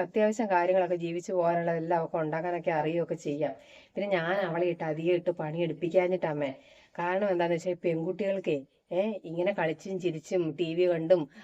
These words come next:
അല്ലെങ്കിൽ എന്തെങ്കിലുമൊക്കെ പലഹാരമൊക്കെ തിന്ന് ഇങ്ങനെ വെറുതെ കാലുമേ കാലൊക്കെ കയറ്റി വെച്ചൊക്കെ ഇരിക്കാനോ സ്വസ്ഥമായിട്ടിരിക്കാൻ പറ്റുന്നതേ ഈ കല്യാണത്തിന് മുമ്പ് അത് സ്വന്തം വീട്ടിൽ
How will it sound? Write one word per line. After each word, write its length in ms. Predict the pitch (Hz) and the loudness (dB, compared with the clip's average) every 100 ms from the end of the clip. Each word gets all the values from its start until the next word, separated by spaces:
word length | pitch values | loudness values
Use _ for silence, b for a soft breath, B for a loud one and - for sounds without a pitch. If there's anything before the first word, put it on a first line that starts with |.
| B | B
അല്ലെങ്കിൽ 240 | 156 165 185 | -2 2 2
എന്തെങ്കിലുമൊക്കെ 400 | 165 165 175 180 170 | 2 2 0 0 0
പലഹാരമൊക്കെ 560 | 156 147 170 175 165 170 | 0 0 -2 -2 -2 -2
തിന്ന് 180 | 165 165 | -2 -2
ഇങ്ങനെ 180 | 165 160 165 | 0 -2 0
വെറുതെ 260 | 156 151 165 | -2 -2 -2
കാലുമേ 300 | 160 156 160 165 | -2 -2 -2 -2
കാലൊക്കെ 260 | 156 156 170 | -2 0 -2
കയറ്റി 240 | 170 165 175 | -2 -2 0
വെച്ചൊക്കെ 300 | 165 175 185 | -2 -4 -6
ഇരിക്കാനോ 400 | 170 160 175 180 185 B B - | -6 2 4 6 4 B B -4
സ്വസ്ഥമായിട്ടിരിക്കാൻ 800 | 190 - 254 233 196 185 180 202 | -2 0 4 4 4 2 2 4
പറ്റുന്നതേ 420 | 196 180 185 185 180 156 | 4 4 6 6 6 2
ഈ 60 | 170 175 | -4 -4
കല്യാണത്തിന് 600 | 160 175 180 185 196 190 | 0 0 0 -2 -2 0
മുമ്പ് 220 | 165 160 165 | 0 0 0
അത് 120 | 160 170 | -2 -4
സ്വന്തം 300 | 170 156 180 175 | -6 -4 -2 -2
വീട്ടിൽ 220 | 160 165 | -2 -4